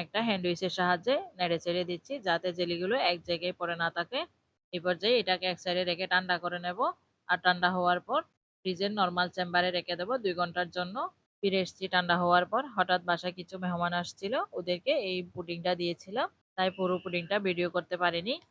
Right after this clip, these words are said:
বাকি অর্ধেকটা আমি পিস পিস করে কেটে নিয়েছি। কোনো রকম ঝামেলা ছাড়াই চটজলদি এই ডেজার্টটা তৈরি করে ফেলা যায়। আশা করি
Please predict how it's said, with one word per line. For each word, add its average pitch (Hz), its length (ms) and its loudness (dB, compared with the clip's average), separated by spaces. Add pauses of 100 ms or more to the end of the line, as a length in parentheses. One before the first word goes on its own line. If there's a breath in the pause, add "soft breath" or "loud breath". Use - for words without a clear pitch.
(100)
বাকি 180 320 2
অর্ধেকটা 180 340 -2 (100)
আমি 190 120 0
পিস 185 240 -8
পিস 180 200 -6
করে 180 140 2
কেটে 180 260 -4
নিয়েছি। 170 360 -6 (500)
কোনো 185 180 0
রকম 185 240 0
ঝামেলা 185 340 2
ছাড়াই 190 300 0
চটজলদি 185 460 -2 (120)
এই 190 140 -2
ডেজার্টটা 180 480 -2
তৈরি 190 220 -4
করে 175 220 -4
ফেলা 185 260 -2
যায়। 302 160 -2 (420)
আশা 185 260 -4
করি 196 120 -2